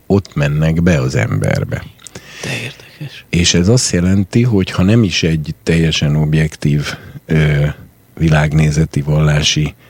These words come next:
Speaker 1: igazság, ö, van ebben, de az a,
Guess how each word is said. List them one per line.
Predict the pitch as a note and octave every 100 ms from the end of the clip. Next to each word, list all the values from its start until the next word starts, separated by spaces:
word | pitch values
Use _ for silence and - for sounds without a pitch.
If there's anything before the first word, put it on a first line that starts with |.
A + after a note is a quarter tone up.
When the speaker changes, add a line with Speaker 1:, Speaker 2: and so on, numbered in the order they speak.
| -
Speaker 1:
igazság, | E2 D#2 D2+ - - C2+ C#2+ - - - - - - - - - -
ö, | - F#2+ G1+ G1+ - - -
van | D#2 F2+
ebben, | E2 D2 C#2+ D2+ G2+ C#3+ - _
de | - F2 F2
az | - C#3
a, | B2+ G2 -